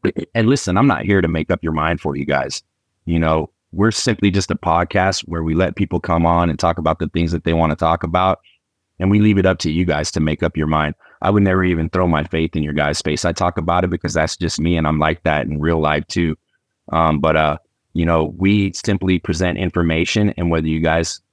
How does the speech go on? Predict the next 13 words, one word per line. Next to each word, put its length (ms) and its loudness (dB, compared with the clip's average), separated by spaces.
wish 300 0
to 80 0
digest 600 0
it 200 -2
or 160 -2
not, 360 0
that's 220 0
up 140 -2
to 100 -6
you. 280 -2
Um, 460 2
but 400 0
I, 240 0